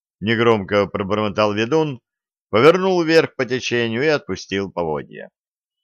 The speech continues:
"Пусть гнедая сама выбирает, с какой скоростью брести. Она уже доказала, что умеет выкладываться до конца,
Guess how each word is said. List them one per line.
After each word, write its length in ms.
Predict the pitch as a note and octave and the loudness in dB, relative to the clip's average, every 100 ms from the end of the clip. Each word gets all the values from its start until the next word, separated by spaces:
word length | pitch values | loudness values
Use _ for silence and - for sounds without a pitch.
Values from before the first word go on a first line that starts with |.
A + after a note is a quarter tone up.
| _ _ - | _ _ 2
"Пусть 360 | G3 D#3 - | 2 2 -2
гнедая 560 | A#2+ C#3+ D#3+ D#3 C#3+ C3 | -4 -2 0 4 4 2
сама 360 | - D3 F#2 | -2 -2 -2
выбирает, 600 | D#2+ E2+ F2 E2+ E2+ - _ _ _ | -2 -2 -2 -2 -4 -8 _ _ _
с 100 | - | -6
какой 320 | C#3+ E3+ G3 | -2 2 0
скоростью 600 | - G#2+ A#2+ A#2+ - A#2 | 0 -2 -2 -2 -6 -10
брести. 680 | F2+ F#2+ E2+ - - B1+ - _ _ _ _ _ _ - | -6 -4 -6 -10 -14 -18 -18 _ _ _ _ _ _ -4
Она 320 | A2 B2 B2 | -2 2 2
уже 240 | A#2+ G2 | 0 -2
доказала, 720 | A2+ A#2 C3 A2+ F2+ C#2+ C2 - _ _ _ | -2 0 0 -2 -4 -4 -8 -14 _ _ _
что 240 | - D3+ D#3 | -4 2 2
умеет 340 | D3 C#3+ A2 | 2 0 0
выкладываться 680 | C3+ D3 D#3+ A2 F2 - D#2+ | -4 0 0 2 -4 -6 -8
до 140 | - | -6
конца, 640 | - F#2+ F2+ - A2+ A#2+ | -4 -4 -4 -4 -4 -4